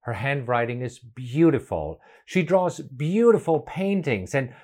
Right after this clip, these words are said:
she's a very, very talented writer. Her, her stories are amazing.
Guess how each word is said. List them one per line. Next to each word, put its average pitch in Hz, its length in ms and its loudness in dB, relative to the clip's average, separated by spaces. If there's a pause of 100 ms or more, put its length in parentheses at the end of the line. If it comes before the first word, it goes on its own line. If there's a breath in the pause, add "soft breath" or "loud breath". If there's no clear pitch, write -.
(120)
she's 160 280 2
a 127 40 -2
very, 139 520 -4
very 139 320 -2
talented 131 580 -2
writer. 127 480 0
Her, 147 220 0
her 175 160 6
stories 208 580 4
are 156 180 -2
amazing. 170 720 -4